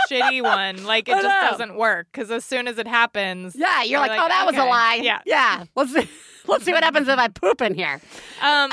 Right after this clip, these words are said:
Speaker 1: there's also the, I think we've talked about before, like, the twenty-minute rule.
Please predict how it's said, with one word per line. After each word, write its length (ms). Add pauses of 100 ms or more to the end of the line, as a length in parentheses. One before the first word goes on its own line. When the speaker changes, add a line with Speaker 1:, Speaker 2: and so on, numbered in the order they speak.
(100)
Speaker 1:
there's 240
also 340 (320)
the, 100 (120)
I 120
think 180
we've 160
talked 240
about 220
before, 400
like, 320
the 100
twenty-minute 640
rule. 260